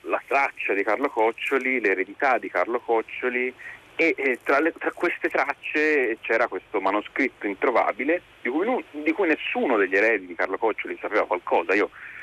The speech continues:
per fortuna sono in contatto con, con, con gli eredi e mi hanno aiutato molto anche per, per scrivere questo libro, ma, eh, di cui nessuno sapeva niente, eh, però in realtà questo libro, Grande Karma, appunto, che,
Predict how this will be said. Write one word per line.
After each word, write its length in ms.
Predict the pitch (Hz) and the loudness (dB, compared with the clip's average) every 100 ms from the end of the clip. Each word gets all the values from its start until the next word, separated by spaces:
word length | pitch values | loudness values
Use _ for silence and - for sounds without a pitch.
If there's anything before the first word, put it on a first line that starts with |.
| - | -10
per 120 | - - | -4 -4
fortuna 280 | 90 110 | 0 0
sono 160 | 98 90 | 0 0
in 80 | 87 | -2
contatto 440 | 90 90 113 - | -2 2 0 0
con, 180 | 90 82 | -4 -4
con, 220 | - 82 | -6 -6
con 160 | 82 95 | -2 0
gli 80 | 82 | 2
eredi 340 | 127 113 87 | 2 2 0
e 100 | 95 | -2
mi 140 | 87 | -2
hanno 120 | 85 82 | -2 -2
aiutato 220 | 92 90 | -4 -2
molto 340 | 110 113 - | 0 0 2
anche 240 | 90 - - | 0 0 -6
per, 140 | - - - - | -6 -8 -18 -8
per 140 | - | -6
scrivere 240 | - 113 92 | 0 2 2
questo 280 | 90 - 127 | 0 0 -2
libro, 360 | 101 95 120 - - - - - - | -2 -2 -2 -2 -12 -16 -16 -18 -8
ma, 180 | - 170 | 0 0
eh, 220 | - - 147 | 0 -6 -2
di 80 | |
cui 180 | 156 175 | 0 2
nessuno 300 | 147 139 160 | 2 2 0
sapeva 160 | 143 208 | 2 2
niente, 420 | 151 143 - 160 | 2 0 2 2
eh, 280 | 131 - - | 0 -4 -8
però 160 | - 143 | -2 2
in 60 | 151 | 2
realtà 380 | 101 - 123 - | 0 0 0 -2
questo 220 | - - | -10 -4
libro, 240 | 113 127 - - - - | 0 0 -2 -8 -20 -4
Grande 340 | 98 95 113 | -2 0 0
Karma, 300 | 123 82 85 | 0 0 -4
appunto, 400 | 87 104 92 - | -6 -6 -4 -2
che, 140 | 80 | -2